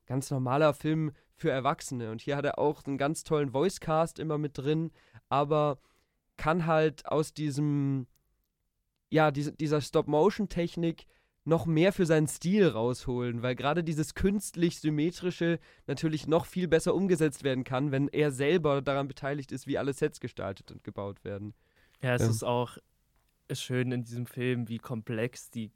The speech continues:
Speaker 2: Charaktere sind und
Speaker 1: Mhm.
Speaker 2: man denkt sich, das ist grad ein sprechender Fuchs.
Speaker 1: <laughs>
Speaker 2: Ähm, aber man, man hat das Gefühl, dass,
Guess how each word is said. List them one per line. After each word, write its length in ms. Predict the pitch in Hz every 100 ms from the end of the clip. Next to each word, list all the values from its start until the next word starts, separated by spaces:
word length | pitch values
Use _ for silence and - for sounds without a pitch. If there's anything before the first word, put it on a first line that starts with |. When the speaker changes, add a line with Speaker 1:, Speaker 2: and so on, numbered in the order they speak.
| -
Speaker 2:
Charaktere 680 | 131 117 110 - 117 120 117
sind 260 | 117 117
und 100 | 120
Speaker 1:
Mhm. 60 | 113
Speaker 2:
man 120 | 117
denkt 200 | 120 120
sich, 100 | -
das 160 | - 117
ist 60 |
grad 200 | - 113 -
ein 40 |
sprechender 480 | - - 123 139 107
Fuchs. 400 | - 156 - - _ _ -
Speaker 1:
<laughs> 480 | - 147 175 143 -
Speaker 2:
Ähm, 60 | - - -
aber 400 | 135 123 123 - _ - - - -
man, 320 | 151 135 135
man 220 | 135 131
hat 160 | 143 -
das 140 | 127
Gefühl, 420 | 139 - 143 139
dass, 260 | 123 123